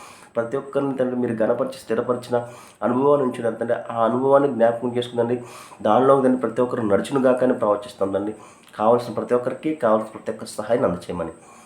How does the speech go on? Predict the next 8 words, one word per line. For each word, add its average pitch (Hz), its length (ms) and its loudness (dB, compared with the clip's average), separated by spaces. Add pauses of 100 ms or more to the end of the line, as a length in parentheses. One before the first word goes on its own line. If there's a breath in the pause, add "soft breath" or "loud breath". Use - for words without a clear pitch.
(220 loud breath)
నా 98 80 -2
జరుడైన 113 340 0
యేసుక్రీస్తు 110 520 -4
నామమున 101 220 0
అడిగి 95 140 -6
వేడుకొంచున్నాము 92 680 -4
తండ్రి. 82 340 -10 (540)
ఆమేన్. 90 260 -8